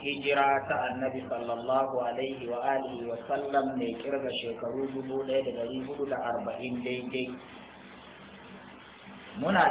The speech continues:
cikin inda malam yake ci gaba da yi mana bayani akan manzannin Allah masu gaskiya ne, kuma ababen gaskatawa. Duk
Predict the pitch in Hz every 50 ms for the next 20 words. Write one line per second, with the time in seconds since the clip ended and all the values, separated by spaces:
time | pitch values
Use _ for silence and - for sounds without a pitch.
0 | - 151 - - 160 151 156 156 151 151 151 151 156 - - - - - - -
1 | - - - - - - - - - - - - - - - - - - - -
2 | 143 139 131 131 131 131 131 139 147 156 160 156 143 135 135 139 143 143 143 135
3 | 131 131 131 - 156 147 131 143 135 127 - 139 - 127 127 131 135 135 135 139
4 | 135 135 135 120 - 117 117 117 123 127 - 131 131 131 131 127 113 - - -
5 | - - - - - - - - - - - - - - - - - - - -
6 | - - - - - 127 123 - 170 175 175 160 156 143 135 135 127 127 131 131
7 | - - 139 151 165 165 160 156 156 160 175 180 170 156 143 127 131 127 131 135
8 | 135 135 135 - - 160 - 170 - - - - - 175 160 160 160 156 151 151
9 | 139 127 - - - - - - - - - - - - - - - - - 160
10 | 160 160 160 165 165 165 165 160 - - - - 151 165 170 160 151 139 131 127
11 | 127 135 143 143 139 143 - 147 147 147 143 - - 127 120 117 - 139 131 127
12 | 113 107 107 110 113 110 - - - - - - - - - - - - - -
13 | - - - - - - - - - - - - - - - - - - - -
14 | - - - - - - - - - - - - - - - - - - - 101
15 | 110 135 185 220 -